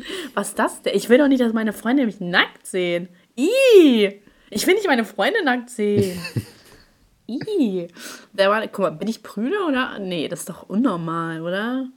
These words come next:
Speaker 1: Vielleicht sind die ja
Speaker 2: Weiß nicht.
Speaker 1: vierzig oder so,
Speaker 2: Ich
Speaker 1: dann
Speaker 2: kann mir
Speaker 1: ist es
Speaker 2: schon
Speaker 1: in Ordnung.
Speaker 2: vor-, ich kann mir schon vorstellen, dass es viele Leute so gibt, aber ich hätte auch keinen Bock zu. Vor allem,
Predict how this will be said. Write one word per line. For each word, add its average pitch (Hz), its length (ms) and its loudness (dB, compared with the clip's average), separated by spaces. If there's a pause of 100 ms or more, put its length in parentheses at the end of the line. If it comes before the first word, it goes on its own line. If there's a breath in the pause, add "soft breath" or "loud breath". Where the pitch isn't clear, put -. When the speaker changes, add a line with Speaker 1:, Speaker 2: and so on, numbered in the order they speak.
(340)
Speaker 1:
Vielleicht 170 200 -10
sind 208 120 -2
die 202 40 -4
ja 190 80 -2
Speaker 2:
Weiß - 80 -8
nicht. - 80 -6
Speaker 1:
vierzig 185 320 -8
oder - 140 -12
so, 131 40 -8
Speaker 2:
Ich 135 80 -10
Speaker 1:
dann 135 80 -6
Speaker 2:
kann - 140 2
mir 104 60 4
Speaker 1:
ist 107 60 4
es - 40 4
Speaker 2:
schon 120 140 4
Speaker 1:
in 107 60 2
Ordnung. - 140 -8
Speaker 2:
vor-, 76 60 -6
ich - 80 -10
kann 104 140 -4
mir 113 100 -2
schon 87 180 -6
vorstellen, 92 380 -4
dass 80 120 -8
es - 40 -14
viele 90 200 -6
Leute 85 280 -4
so 80 100 -12
gibt, 85 200 -8
aber 80 100 -4
ich 78 120 -10
hätte 76 180 -14
auch 73 120 -10
keinen 73 200 -16
Bock 76 200 -16
zu. 76 200 -16 (240)
Vor 95 160 -2
allem, 113 240 4